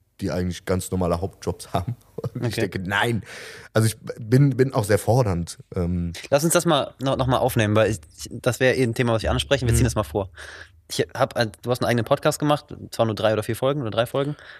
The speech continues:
Speaker 1: Ja, weil's
Speaker 2: War aber mega interessant. Das
Speaker 1: Okay.
Speaker 2: für mich war super, weil ich
Speaker 1: Mhm.
Speaker 2: konnte mir das alles mal einmal, einmal anhören. Und genau über das, was du gerade erzählst, bin ich halt auch gestolpert.
Speaker 1: Mhm.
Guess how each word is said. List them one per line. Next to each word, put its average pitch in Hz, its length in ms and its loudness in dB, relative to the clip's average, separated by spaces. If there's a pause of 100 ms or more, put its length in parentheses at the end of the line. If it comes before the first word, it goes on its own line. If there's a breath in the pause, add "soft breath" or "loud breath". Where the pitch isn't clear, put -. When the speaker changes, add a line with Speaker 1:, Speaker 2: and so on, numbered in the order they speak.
Speaker 1:
Ja, 87 160 -4
weil's 90 260 -4
Speaker 2:
War 131 100 8
aber 135 140 4
mega 160 220 6
interessant. 156 400 2
Das 127 80 4
Speaker 1:
Okay. 127 240 2
Speaker 2:
für - 120 -2
mich 127 140 4
war 110 100 2
super, 123 280 0
weil 107 100 6
ich 139 60 4
Speaker 1:
Mhm. 147 40 0
Speaker 2:
konnte 107 120 0
mir 101 100 -2
das 101 140 -6
alles 113 140 -2
mal 104 120 -2
einmal, 101 260 0
einmal 101 240 -2
anhören. 135 260 -2 (440 loud breath)
Und 123 240 0
genau 139 280 6
über 135 120 2
das, 131 160 0
was 123 120 2
du 117 80 -4
gerade 110 160 4
erzählst, 117 320 2
bin 113 100 0
ich - 80 -2
halt 107 100 0
auch 71 120 -2
gestolpert. 98 640 0
Speaker 1:
Mhm. 101 140 -8